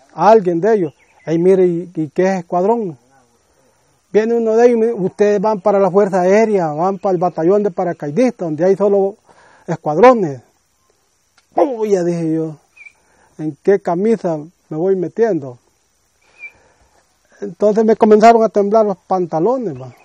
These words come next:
porque dije yo, "Pa-, para la Fuerza Aérea y aventarme de los aviones".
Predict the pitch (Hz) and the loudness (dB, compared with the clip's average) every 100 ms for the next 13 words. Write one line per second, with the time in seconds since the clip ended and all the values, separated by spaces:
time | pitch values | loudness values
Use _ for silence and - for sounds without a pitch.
0 | _ _ - 147 - 156 143 131 120 _ | _ _ -18 -16 -10 -8 -8 -12 -16 _
1 | - _ - 160 151 160 170 160 175 160 | -20 _ -8 -4 0 2 2 0 -8 -8
2 | 160 - 151 143 160 156 156 185 180 165 | -8 -6 -2 2 2 2 2 4 4 2
3 | 156 160 160 147 185 185 170 175 156 139 | 0 -2 -4 -2 0 0 -2 -2 -4 0
4 | 196 208 139 | 0 0 -6